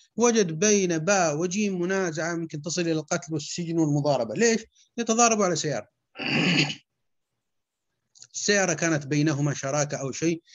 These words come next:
واحد صدم، واحد كسر، واحد خرب، الآن يتضاربوا عليه ويتزعلوا. تسير ولا ما تسير؟ أو على أرض ولا على أي شيء. فقال: "أنا أتدخل بينهم بالصلح.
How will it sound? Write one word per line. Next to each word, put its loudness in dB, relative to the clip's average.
واحد 2
صدم، 0
واحد -6
كسر، -4
واحد -2
خرب، -2
الآن 2
يتضاربوا 2
عليه -2
ويتزعلوا. -2
تسير 2
ولا 2
ما 2
تسير؟ -4
أو -2
على -2
أرض 0
ولا -4
على -2
أي -2
شيء. -16
فقال: 2
"أنا 2
أتدخل -2
بينهم 4
بالصلح. -2